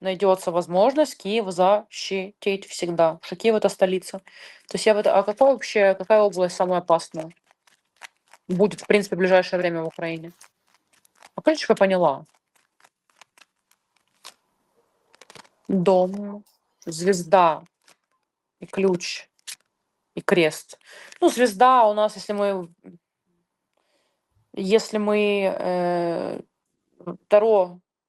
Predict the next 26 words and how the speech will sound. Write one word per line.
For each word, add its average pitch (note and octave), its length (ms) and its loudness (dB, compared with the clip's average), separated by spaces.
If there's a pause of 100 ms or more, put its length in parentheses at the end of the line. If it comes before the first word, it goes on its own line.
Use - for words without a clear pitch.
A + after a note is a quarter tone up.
(140)
миксуем G3 580 -2
с - 100 -10
Ленорманом G3 600 2
сейчас, F3+ 400 -2
то F#3+ 100 -12
звезда — F3+ 440 2
это F#3 100 0
у - 20 -4
нас E3+ 120 -6
Запорожская F3 580 -4
область, D#3 320 -6
всё-таки - 340 -12
Запорожье. D#3 540 -4 (400)
Что F#3+ 140 -2
звезда, F#3 420 4
она F#3 120 -4
показывает E3+ 640 0
именно E3 340 -2
атомную D#3+ 300 -4
станцию E3 500 -6
часто. - 420 -8 (420)
И F#3 60 -4
карта G3 280 2
ключа, F#3+ 440 0
видишь, A3 280 -4
падает. E3+ 380 0